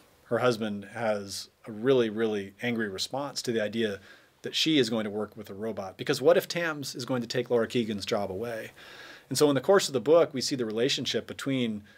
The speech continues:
not just Laura Keegan and tams evolve, but also what that human-machine relationship, the trust they build, what that also does to her life at home.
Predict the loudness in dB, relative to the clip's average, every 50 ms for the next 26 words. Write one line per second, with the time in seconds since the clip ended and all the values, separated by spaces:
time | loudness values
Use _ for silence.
0 | _ _ _ _ _ _ _ _ -6 0 0 0 0 2 0 -2 0 0 0 0
1 | 0 0 0 0 0 0 2 0 -2 -2 -4 -6 -6 -6 -4 -2 0 0 0 0
2 | -2 -4 -4 -4 -4 -6 -8 -12 -18 -10 -6 -2 4 4 4 4 4 0 0 0
3 | 0 -2 -2 2 2 0 0 0 -2 -2 0 0 0 0 -2 0 0 0 0 0
4 | 0 -2 -2 -2 -2 -2 -2 -2 -6 -6 -8 -8 -10 -12 -10 -8 0 2 4 4
5 | 4 2 -2 -2 -8 -8 -4 -2 -2 -2 -2 -4 -10 -14 -18 -20 -20 -18 -2 -2
6 | 0 4 4 6 6 6 6 4 2 0 0 0 -2 -2 -4 -6 -10 -8 -6 -4
7 | -4 -4 -4 -2 -2 -2 -2 -4 -6 -10 -10 -10 -10 -12 -12 -16